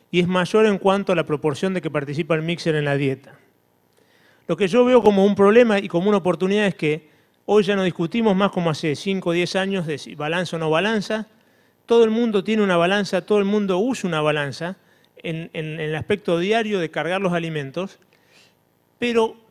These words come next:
por poner un valor extremo, pero no tan lejano de la realidad, el cero por ciento de la gente se toma el trabajo de analizar esa información de la balanza.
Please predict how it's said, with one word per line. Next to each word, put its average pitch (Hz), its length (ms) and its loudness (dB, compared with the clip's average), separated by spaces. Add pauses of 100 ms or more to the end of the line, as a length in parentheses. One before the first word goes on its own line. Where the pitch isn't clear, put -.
(760)
por 180 120 2
poner 202 180 0
un 226 60 2
valor 214 200 -2
extremo, 214 360 2
pero 170 140 -2
no 202 160 -4
tan 202 140 0
lejano 202 300 -2
de 196 60 0
la 180 80 2
realidad, 185 320 2
el 190 100 0
cero 262 320 2
por 185 180 0
ciento 226 300 -2
de 190 60 0
la 180 120 0
gente 214 420 -2
se 185 160 -6
toma 240 320 0
el 202 80 -2
trabajo 208 640 2
de 170 80 -2
analizar 170 400 -2
esa 196 120 -4
información 165 460 -6
de 170 60 -4
la 151 100 -2
balanza. 135 480 -10